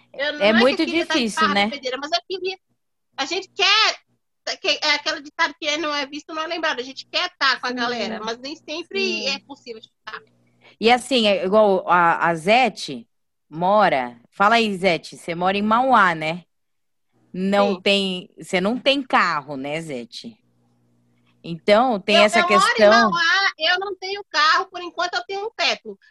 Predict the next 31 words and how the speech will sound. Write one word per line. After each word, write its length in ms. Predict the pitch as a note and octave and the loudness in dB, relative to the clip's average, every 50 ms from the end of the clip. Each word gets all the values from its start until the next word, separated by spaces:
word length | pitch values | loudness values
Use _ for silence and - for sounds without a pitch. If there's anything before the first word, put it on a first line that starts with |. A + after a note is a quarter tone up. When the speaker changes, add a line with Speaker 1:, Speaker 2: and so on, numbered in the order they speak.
| _ - | _ -8
Speaker 1:
É, 460 | C4 C4+ C#4 C#4+ C#4+ C#4+ D4 C#4+ C#4+ | -4 -2 0 0 0 0 -2 -4 -8
mas 340 | D#4 E4+ C4+ D4 D4 D4+ D4+ | -8 -4 0 0 0 0 0
<laughs> 420 | D4 C#4 D#4+ - - C5 C#5+ - - | 2 2 2 2 4 2 2 2 2
é 240 | C#4+ D4 C#4+ D4 D4+ | 2 2 4 4 4
o 80 | D#4+ G4+ | 2 2
que 80 | D#4 | 0
acontece. 340 | D#4 - - F#4 - - C4 | 0 -4 -4 -6 -6 -6 -4
Speaker 3:
E 60 | C4+ | -4
Mauá 480 | C4+ D4 D#4 D4+ C#4 C4+ B3+ C#4 D#4+ D#4+ | 0 4 4 4 6 6 6 4 4 4
só 140 | D#4+ F4 D4+ | 2 -6 -6
tem 240 | - E4+ D#4+ E4+ | -6 -8 -10 -10
estação, 760 | G4 G4 - - G#4+ C5+ - _ _ - F4 D#4 D#4 D#4+ D4 B3+ | -12 -14 -4 -4 -4 -4 -4 _ _ -4 -2 -2 -2 -4 -6 -10
né? 220 | A#3 A3+ A#3 A#3 | -10 -10 -10 -8
Mauá, 600 | A#3+ A3+ A3 A3 G#3+ A3 A3+ B3 C4+ C#4+ C#4 B3 | -6 -4 -4 -2 0 0 0 -2 -2 -4 -4 -6
é, 580 | G#3 G3 G#3+ G#3 G3+ G3+ F#3+ F3 D#3 D#3+ - - | -8 -8 -8 -8 -8 -8 -8 -8 -10 -12 -14 -12
eu, 260 | - G#3+ G#3 G3 - G3+ | -6 -6 -6 -4 -2 -2
eu 80 | A3 | -2
estudei 300 | A3+ - - - A#3 C4 | -2 -2 -6 -6 -4 -2
em 60 | C4+ | -2
São 180 | C4+ - C#4+ C4 | 2 2 2 2
Bernardo, 320 | B3 B3 A#3+ A#3+ B3 C4+ D4 | 2 -2 -2 -2 -2 -2 -4
então 180 | C#4 B3 C#4 | -4 -4 -4
eu 60 | C4 C4+ | -6 -6
tinha 200 | - C#4+ C#4 C4 | -6 -6 -6 -6
muito 240 | B3+ C4+ D#4 - | -6 -8 -6 -6
amigo 240 | F#4 E4 D#4 C#4+ - | -6 -4 -4 -4 -4
ali 160 | C4+ C4 C4 | -4 -2 -2
pelo 200 | A#3+ C#4+ C4 C4 | -2 0 0 0
A 40 | B3+ | 0
B 140 | A#3+ A#3 A#3 | 0 -2 -6
C. 440 | A#3 - - B3 C4 D#4+ F4+ C#4 | -6 -4 -4 -4 -4 -2 -4 -6